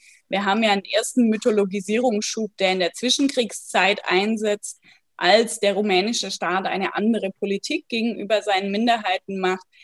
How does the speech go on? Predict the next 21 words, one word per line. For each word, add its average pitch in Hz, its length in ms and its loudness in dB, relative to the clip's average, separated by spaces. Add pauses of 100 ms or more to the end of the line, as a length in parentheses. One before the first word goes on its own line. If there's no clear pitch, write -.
(220)
wie 208 160 -2
es 190 200 -2
im 180 240 -4
Habsburger 190 640 -2
Staat 175 400 -2
vorher 180 340 0
betrieben 254 580 0
wurde, 226 440 0
ohne 196 220 -4
jetzt - 320 -8
Habsburg 180 540 -4
hier 185 180 -4
mit 180 180 -4
seiner 175 260 -2
Minderheitenpolitik 190 1080 -4
oder 170 200 -4
seiner 165 400 -2 (500)
Multiethnizitätspolitik 202 1700 -2
verklären 185 580 -2
zu - 180 -14
wollen. 156 380 -6